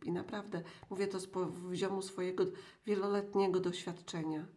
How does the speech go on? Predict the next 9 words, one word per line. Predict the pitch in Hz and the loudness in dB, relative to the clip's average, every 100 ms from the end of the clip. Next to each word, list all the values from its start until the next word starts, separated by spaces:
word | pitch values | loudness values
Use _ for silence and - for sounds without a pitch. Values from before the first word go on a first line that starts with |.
| _ _ _ _ _ _ - - - _ _ _ _ | _ _ _ _ _ _ -20 -20 -20 _ _ _ _
e, | 156 147 143 143 147 - - - _ _ _ - | -6 -4 -4 -4 -6 -10 -16 -20 _ _ _ -2
i | 170 | 0
osobistego, | 165 156 165 - - 247 196 175 170 - _ _ _ _ _ _ _ _ | 0 -2 -4 -4 -4 -2 -2 -2 -4 -10 _ _ _ _ _ _ _ _
i | 156 | 2
mojej | 165 170 156 156 - - _ - | 4 4 2 0 -4 -20 _ 0
pracy, | 175 202 - - 160 165 - - _ _ _ _ | 2 2 -2 -2 -2 -2 -12 -20 _ _ _ _
mm, | 151 151 147 131 | 0 4 2 2
w | 156 | -2
regresingu, | 151 147 135 - 196 202 180 156 | -2 0 -2 0 2 2 2 -2